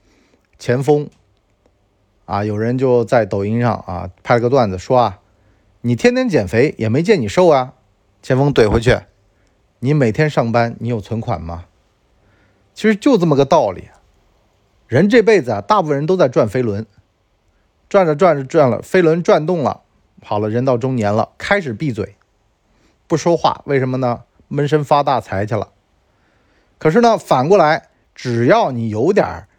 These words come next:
想速成、走捷径的心，就会被割韭菜。当然了，有人跟我讲了呀，说：“不说，我就乐意被割韭菜，那速度快。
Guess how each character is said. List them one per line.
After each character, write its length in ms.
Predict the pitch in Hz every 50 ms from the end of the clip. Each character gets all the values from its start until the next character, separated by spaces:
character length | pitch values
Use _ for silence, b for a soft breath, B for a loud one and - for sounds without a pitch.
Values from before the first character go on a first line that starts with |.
| _ _ _ _
想 300 | - - - 120 107 101
速 200 | - - 190 131
成、 380 | - - 113 110 117 139 160 - - _ _ _ _ _ _ _
走 200 | _ - 120 120
捷 180 | 113 110 131 151
径 140 | 151 165 143
的 80 | 127
心， 300 | 120 - - 143 147 - - -
就 160 | - 151 127
会 80 | 127 -
被 100 | 107 104
割 200 | 95 - 120 117
韭 200 | 107 104 - -
菜。 200 | - 98 101 - _ _ _ _ _ _ _ _ _ _ _ _ _ _ _ _ _ -
当 140 | 139 139
然 40 | 147
了， 100 | 143 131
有 120 | 123 123 117
人 140 | 131 156
跟 100 | 156 185 170
我 80 | 160
讲 220 | 151 139 120 98 92
了 80 | 101
呀， 180 | 107 98 92 92
说 140 | 98 - - 110
：“不 140 | 98 117
说， 180 | 107 - 120 104
我 200 | 107 107 110 120
就 120 | 131 220
乐 260 | 220 220 247 240 196 160
意 120 | 143 123
被 140 | 101 113 107
割 160 | - 117 110
韭 160 | 110 98 -
菜， 160 | - - - -
那 80 | 175
速 180 | 185 - - 208
度 120 | 165 170
快。 320 | 165 - - - 170 -